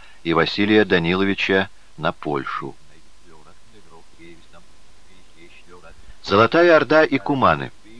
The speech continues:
Поехали в татары Борис Ростовский, Александр, Андрей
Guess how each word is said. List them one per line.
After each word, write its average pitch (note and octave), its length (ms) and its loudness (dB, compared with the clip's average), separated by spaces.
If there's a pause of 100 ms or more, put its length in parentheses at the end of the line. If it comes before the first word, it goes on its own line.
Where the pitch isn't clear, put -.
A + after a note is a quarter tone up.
(840)
Поехали D#3 520 4
в - 100 -4
татары A#2+ 640 2
Борис F2 440 0
Ростовский, F2 800 -2 (500)
Александр, G#2 840 2
Андрей F2 640 2